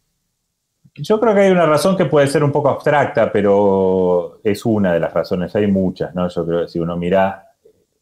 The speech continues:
bueno, sin duda, la, la crisis del socialismo real, la implosión de ese modelo que era el único que aparecía como el modelo alternativo al capitalismo, la implosión de eso y todo lo que generó,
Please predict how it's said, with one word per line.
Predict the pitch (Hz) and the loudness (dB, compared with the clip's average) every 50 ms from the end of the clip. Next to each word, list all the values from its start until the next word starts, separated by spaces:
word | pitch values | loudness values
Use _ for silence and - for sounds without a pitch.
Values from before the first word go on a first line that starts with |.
| _ _ - | _ _ -20
bueno, | - - - - - | -20 -20 -18 -18 -18
sin | - - 87 85 | -16 -12 -8 -6
duda, | 85 95 101 104 107 107 107 90 | -2 0 2 2 2 2 2 0
la, | 92 87 85 - - - _ _ _ _ _ _ _ _ _ _ _ _ _ _ _ _ _ _ - - - _ _ _ _ _ _ _ _ _ _ _ _ | -2 -4 -6 -6 -8 -12 _ _ _ _ _ _ _ _ _ _ _ _ _ _ _ _ _ _ -20 -20 -20 _ _ _ _ _ _ _ _ _ _ _ _
la | - 104 95 92 - | -2 -2 0 0 0
crisis | - 113 113 113 107 - | -2 -2 0 0 0 0
del | 117 98 - | 0 -2 0
socialismo | - 95 - - 92 90 95 95 98 95 | -2 -4 -4 -2 -2 -2 0 0 0 0
real, | 95 95 104 107 104 98 | 2 2 2 2 2 2
la | 95 | 0
implosión | 90 87 - 92 90 87 - - 107 107 107 104 104 101 | 0 0 0 -2 -2 -2 0 0 0 2 2 2 0 0
de | 104 101 95 92 92 98 | 0 0 0 2 0 0
ese | 98 - 104 95 101 98 - _ _ _ - | -2 -2 -2 -2 -2 -4 -8 _ _ _ -2
modelo | 101 92 95 95 95 104 104 101 101 101 | 0 2 2 2 2 2 2 2 2 0
que | - - 101 | 0 0 0
era | 95 98 95 | 0 0 0
el | 90 90 85 101 | -2 -2 0 0
único | 104 113 113 107 104 95 95 87 | 2 2 2 2 2 0 0 0
que | - 90 | 0 0
aparecía | 85 - - 82 82 - - 107 98 | -2 0 0 -2 -2 -2 -2 -2 0
como | 90 85 - 98 | 0 0 -2 -2
el | 87 90 | 0 0
modelo | 92 92 92 98 101 | 0 0 2 2 2
alternativo | 95 90 - 92 - - 90 90 - - 101 107 104 104 | 0 0 -2 -4 -4 -2 -2 -2 -2 -2 -2 0 2 2
al | 92 90 | 0 0
capitalismo, | 92 95 - 95 90 92 92 98 101 101 95 90 117 120 139 147 - _ _ _ _ _ _ _ _ _ _ _ _ _ _ _ _ _ _ _ _ _ _ _ _ _ _ _ _ _ _ - | -2 -4 -4 -2 -2 -2 0 0 0 0 0 0 0 0 -2 -2 -4 _ _ _ _ _ _ _ _ _ _ _ _ _ _ _ _ _ _ _ _ _ _ _ _ _ _ _ _ _ _ -2
la | 107 90 87 | 0 0 0
implosión | 87 87 - 90 80 - - 101 90 90 92 | 0 -2 -2 -2 -2 -2 -2 0 2 2 2
de | 104 117 120 117 | 2 2 2 2
eso | 110 - - | 0 0 0
y | 95 85 82 | -2 -2 0
todo | - 95 98 95 | 0 0 0 2
lo | 87 82 76 | 0 0 -2
que | 76 | -4
generó, | - - 85 82 82 82 92 101 104 107 120 139 131 - | -8 -6 -4 -2 -2 0 2 2 2 2 0 0 -4 -8